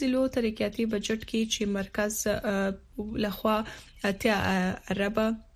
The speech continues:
روپۍ ټاکل سوي وي، خو صوبایي حکومت ته یوازې څلوېښت ارب روپۍ ورکړل سوي دي. نور څه تفصیلات دي؟ حمید الله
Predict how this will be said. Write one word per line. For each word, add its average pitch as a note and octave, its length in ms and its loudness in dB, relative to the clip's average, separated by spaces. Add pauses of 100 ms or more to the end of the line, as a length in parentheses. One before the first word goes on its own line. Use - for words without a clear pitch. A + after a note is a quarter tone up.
(380)
روپۍ G3+ 400 0
ټاکل G3+ 280 -2
سوي G#3+ 240 2
وي، G#3+ 100 2 (120)
خو G3+ 120 -2 (280)
صوبایي G3+ 580 0
حکومت A3 540 -2
ته G#3 60 4 (420)
یوازې C4+ 420 4
څلوېښت G#3+ 560 0
ارب G3 240 -2 (160)
روپۍ F#3+ 240 -2 (140)
ورکړل F#3+ 400 -2
سوي F#3+ 200 0
دي. F#3+ 80 0 (500)
نور D4 180 4
څه D#4 180 4
تفصیلات D4 540 0
دي؟ D#4+ 60 2 (100)
حمید G#3+ 320 2
الله G3 280 0